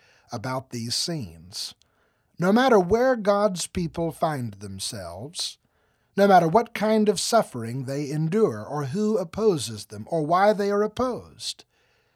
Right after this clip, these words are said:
there is a consistent refrain to the Christian life. God is present. And no matter how dark the night or deep the dungeon,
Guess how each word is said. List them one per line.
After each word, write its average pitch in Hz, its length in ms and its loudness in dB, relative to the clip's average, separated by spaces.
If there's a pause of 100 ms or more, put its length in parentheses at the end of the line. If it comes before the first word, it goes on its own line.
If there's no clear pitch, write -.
(160)
there 185 160 4
is 196 180 4
a 196 40 0
consistent 185 880 -4
refrain 117 760 -6 (140)
to - 100 -12
the 107 100 -14
Christian 131 480 -8
life. 101 600 -14 (920)
God 107 760 -2
is - 180 -12
present. 107 720 -12 (920)
And 104 120 -8
no 165 140 0
matter 196 300 6
how 190 300 2
dark 180 720 2 (120)
the 180 120 -2
night 147 500 -4
or 117 180 -10
deep 175 460 -6
the 190 80 0
dungeon, 113 600 -10